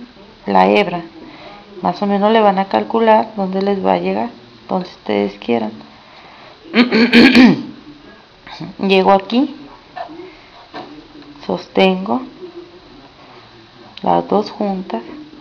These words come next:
y hago mi medio punto. Es todo. Miren, aquí queda un poco estiradita. Lo voy a hacer para que no batallen tanto ustedes.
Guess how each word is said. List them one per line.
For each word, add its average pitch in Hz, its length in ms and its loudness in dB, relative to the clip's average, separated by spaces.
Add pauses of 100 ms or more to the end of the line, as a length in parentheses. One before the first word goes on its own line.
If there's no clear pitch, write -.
(1000)
y - 40 -8
hago 175 200 -8
mi 196 180 -4
medio 190 300 -6
punto. 240 380 -8 (260)
Es 190 220 -6 (120)
todo. 151 180 -16 (2250)
Miren, - 160 -6
aquí 190 200 -8
queda 185 160 -8
un 185 60 -10
poco - 260 -12
estiradita. 180 640 -14 (4000)
Lo 185 80 -6
voy 175 80 -4
a - 20 -6
hacer 285 120 -14
para - 120 -8
que 202 100 -10
no 180 120 -6
batallen 180 380 -8
tanto 170 300 -12
ustedes. - 300 -20